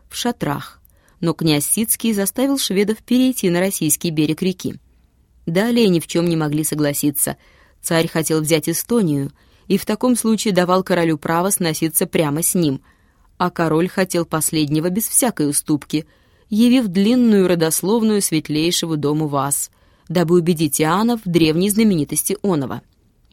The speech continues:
Заключили только перемирие от Ильина дня тысяча пятьсот семьдесят пятого до тысяча пятьсот семьдесят седьмого года между Финляндией и нашими северными владениями.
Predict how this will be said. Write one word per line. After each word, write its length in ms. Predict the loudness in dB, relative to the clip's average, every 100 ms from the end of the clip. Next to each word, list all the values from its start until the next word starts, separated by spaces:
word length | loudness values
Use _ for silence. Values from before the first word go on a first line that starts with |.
| _ _
Заключили 600 | -2 0 0 0 4 4
только 320 | 4 -2 0
перемирие 720 | -2 0 2 2 4 4 0 -6 _ _ _
от 240 | -4 2
Ильина 420 | 2 4 2 2 0
дня 420 | 0 0 0 -2 -4
тысяча 360 | -4 -4 -8
пятьсот 440 | -8 -4 -2 -2 -6 _ _
семьдесят 640 | 0 2 2 -2 -6 -6
пятого 480 | -2 -2 0 -2 -2 _ _ _ _
до 280 | 0 0 0
тысяча 500 | -2 -4 -2 -2 -2
пятьсот 380 | -2 -2 -4 -4
семьдесят 680 | -6 0 0 0 -2 -4 -2
седьмого 440 | 0 0 0 -2
года 380 | -2 -4 -4 -12 _ _ _ _ 0
между 320 | 2 4 0
Финляндией 800 | -2 0 0 2 2 2 2 0
и 220 | 0 0
нашими 400 | 0 0 0 0
северными 600 | 0 0 0 2 -2 -2
владениями. 800 | -2 -4 -4 -6 -6 -6 -8 -10